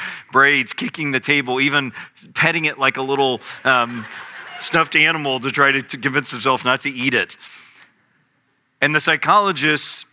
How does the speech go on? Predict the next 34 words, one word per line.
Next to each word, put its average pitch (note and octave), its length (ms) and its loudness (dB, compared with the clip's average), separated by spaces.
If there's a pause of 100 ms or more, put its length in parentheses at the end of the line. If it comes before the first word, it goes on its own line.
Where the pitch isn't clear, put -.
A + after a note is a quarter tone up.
(160)
conducted C#3+ 640 0
follow-up C#3 540 2
tests G3+ 460 0
then A2+ 400 -4 (540)
on B2+ 160 4
these A#2+ 220 -4
kids E3 320 0
to B2+ 100 -2
see, D3 420 2
like, B2 400 0
if B2 200 -6
they B2+ 160 4
ate B2 180 0
it A#2 80 -4
immediately B2 460 0
or A2+ 80 2
waited A#2+ 320 2
and A2+ 120 -4
what A#2 140 0
effect B2+ 300 -2
they A2 100 0
had. C#3+ 160 2
And B2+ 100 -4
what C#3 120 0
they D3 100 2
found, D#3+ 600 2 (420)
their, A#2+ 140 2 (180)
their C3 200 4
results B2+ 460 0
suggested C3 760 -2
that A#2+ 160 -2
those D3+ 340 2
who D#3 100 -2
had C3+ 140 0